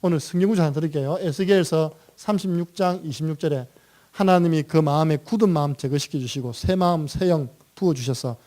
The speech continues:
살처럼 부드러운 마음 주세요. 그 사람 마음, 말씀 들을 수 있는 마음으로 바뀌도록 우리 기도합시다. 두 번째 뭐 한다고요? 시간표 되면 초청해 오세요.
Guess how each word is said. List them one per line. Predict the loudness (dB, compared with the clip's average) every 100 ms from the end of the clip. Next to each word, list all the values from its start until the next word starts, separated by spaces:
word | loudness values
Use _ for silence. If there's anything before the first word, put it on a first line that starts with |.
| _ _
살처럼 | -20 -2 -2 2 0 0
부드러운 | -2 0 2 0
마음 | -2 -6
주세요. | -6 -4 -2 -4 -8 -14 _ _ _ _
그 | -2
사람 | 2 2 0
마음, | -4 0 0 0 -6 _ _ _ _ _
말씀 | -4 -2 0
들을 | 0
수 | -2
있는 | -4
마음으로 | -4 -6 -4 -6 -8 _
바뀌도록 | -12 -6 -6 -4 -6 -10 _ _
우리 | -14
기도합시다. | -8 -6 -6 -10 -14 -16 -16 _ _ _ _ _ _ _ _
두 | 2
번째 | 6 6
뭐 |
한다고요? | 8 6 6 4 2 -8 _ _ _ _ _ _ _ _ _ _ _
시간표 | -10 -4 0 2
되면 | 4 4 2 0 -2 -12 _ _ _
초청해 | -6 -2 -4
오세요. | -4 -6 -10